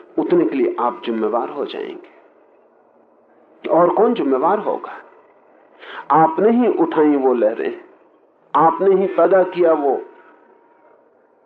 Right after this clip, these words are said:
आपने ही बोया बीज, और वो चल पड़ा,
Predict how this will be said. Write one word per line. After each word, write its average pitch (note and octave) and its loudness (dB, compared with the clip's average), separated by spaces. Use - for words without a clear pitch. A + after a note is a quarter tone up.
आपने E3 2
ही F3 4
बोया C#3 4
बीज, B2+ -4
और B2 -4
वो A#2 -4
चल D3+ -6
पड़ा, - -10